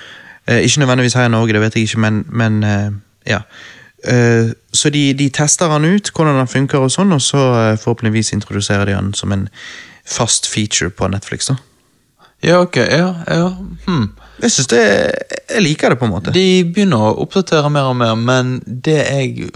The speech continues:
Speaker 2: vil si til Netflix da, er å forbedre content.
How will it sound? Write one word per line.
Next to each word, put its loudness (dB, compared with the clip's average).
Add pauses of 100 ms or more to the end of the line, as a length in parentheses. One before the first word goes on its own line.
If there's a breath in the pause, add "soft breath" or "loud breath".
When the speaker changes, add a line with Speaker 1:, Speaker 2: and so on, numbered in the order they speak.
Speaker 2:
vil -2
si -4
til -8
Netflix -8
da, -6
er -4 (720 loud breath)
å -2
forbedre -6
content. -10